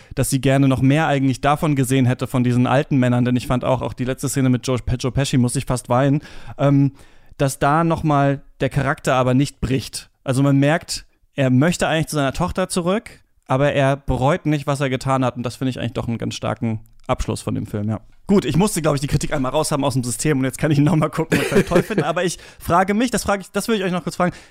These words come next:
denkt ihr denn, dass dieser Film, dass wir, wenn wir in dreißig Jahren, äh, zurückschauen werden auf das Werk von Scorsese, dass man dann sagen wird, „Ja, und The Irishman war einer seiner größten Hits“, oder dass man eher sagen wird, „Ja, den gab's dann halt auch noch“?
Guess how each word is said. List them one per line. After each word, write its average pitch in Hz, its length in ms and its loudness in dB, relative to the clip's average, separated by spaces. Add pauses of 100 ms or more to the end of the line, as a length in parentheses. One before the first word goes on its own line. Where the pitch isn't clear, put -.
(120)
denkt 196 240 2
ihr 202 120 0
denn, 202 260 2 (260)
dass - 220 -4
dieser 196 300 2
Film, 190 420 2 (260)
dass - 240 -6
wir, 160 180 0
wenn 156 300 2
wir 156 160 2
in 147 140 0
dreißig 160 400 -2
Jahren, 165 440 0
äh, 151 220 0
zurückschauen 165 600 -4
werden 160 260 -2
auf 147 180 0
das - 220 -4
Werk 151 180 -2
von 151 140 -2
Scorsese, 175 520 -4
dass 147 180 -4
man 147 200 0
dann 143 140 2
sagen 143 300 0
wird, 147 120 -4
„Ja, 143 120 0
und 139 160 -2
The 139 60 -2
Irishman 156 520 0
war 143 80 0
einer 147 180 0
seiner 139 220 2
größten 143 360 -2
Hits“, 175 200 0
oder 143 120 -4
dass 139 140 -6
man 143 160 0
eher 135 140 -2
sagen 135 240 -2
wird, 131 100 -4
„Ja, 127 100 0
den 131 120 0
gab's 123 220 -4
dann 123 120 -4
halt 120 140 -6
auch 110 100 -6
noch“? 113 200 -10